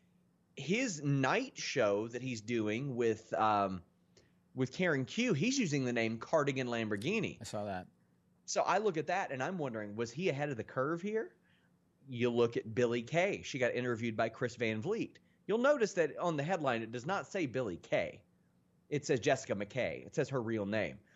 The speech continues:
Speaker 1: There are so many levels to this, Jimmy.
Speaker 2: Yeah, and I'm assuming she did that out of fear. Is that why she wanted her real name used?
Speaker 1: She did ask Chris to, to use her real name. I,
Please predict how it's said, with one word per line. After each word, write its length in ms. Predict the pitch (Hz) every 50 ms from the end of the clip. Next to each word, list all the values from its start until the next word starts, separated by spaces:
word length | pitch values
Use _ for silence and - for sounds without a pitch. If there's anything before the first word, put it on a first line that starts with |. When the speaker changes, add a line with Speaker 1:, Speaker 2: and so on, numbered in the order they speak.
| _ _ _
Speaker 1:
There 220 | - 220 254 214
are 40 | 127
so 500 | - - - - - 170 160 196 196 156
many 340 | 127 127 135 147 147 120 104
levels 540 | 95 92 95 101 120 131 110 90 80 - -
to 80 | - 98
this, 240 | 78 78 - - -
Jimmy. 340 | - 80 65 - - - - - - _ _
Speaker 2:
Yeah, 240 | - 101 107 101 101 98
and 120 | 123 120
I'm 100 | 120 120
assuming 300 | 123 - - 156 147 135 123
she 180 | - - 131
did 140 | 120 123 110
that 180 | 113 110 107 107
out 80 | 98
of 80 | 92 -
fear. 320 | - - 107 113 139 143
Is 80 | 107 92
that 120 | 107 98
why 120 | 95 104 104
she 160 | - - 113
wanted 180 | 101 104 98 98
her 80 | 104
real 160 | 101 101 101 101
name 200 | 104 107 110 120
used? 340 | 127 131 139 - - - - _ _ _ _ _ _ _ _ -
Speaker 1:
She 260 | - - - - 208
did 220 | 170 156 175 156 131
ask 320 | 117 107 101 - - -
Chris 320 | - 131 110 98 92 - -
to, 200 | - 110 101 92
to 160 | - - 113
use 260 | 104 101 104 107 98 -
her 120 | 107 98
real 180 | 98 98 95 95
name. 240 | 98 95 90 87
I, 160 | 90 90 92